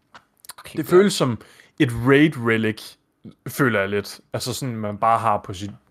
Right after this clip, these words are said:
Speaker 2: Man kan bare løbe rundt med. Rigtig fedt. Det, det ser super nice ud. Altså, virkelig fedt i traileren. Ja. <laughs>
Speaker 1: Jeg er
Speaker 2: Der er
Speaker 1: spændt, jeg er
Speaker 2: virkelig nogle
Speaker 1: spændt.
Speaker 2: badass moments.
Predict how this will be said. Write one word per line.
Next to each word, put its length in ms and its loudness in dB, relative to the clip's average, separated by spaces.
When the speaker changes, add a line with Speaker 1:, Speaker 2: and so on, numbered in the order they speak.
Speaker 2:
Man 180 -10
kan 100 -10
bare 140 0
løbe 180 -4
rundt 200 -4
med. 120 -10
Rigtig 240 2
fedt. 280 -4
Det, 300 -6
det 140 0
ser 120 2
super 500 0
nice 180 -2
ud. 100 -4
Altså, 240 0
virkelig 400 0
fedt 240 0
i 120 -2
traileren. 580 -2
Ja. 120 -2
<laughs> 0 -
Speaker 1:
Jeg 80 4
er 80 2
Speaker 2:
Der 80 0
er 20 0
Speaker 1:
spændt, 40 2
jeg 100 4
er 40 2
Speaker 2:
virkelig 340 6
nogle 120 2
Speaker 1:
spændt. 160 -4
Speaker 2:
badass 360 0
moments. 520 -8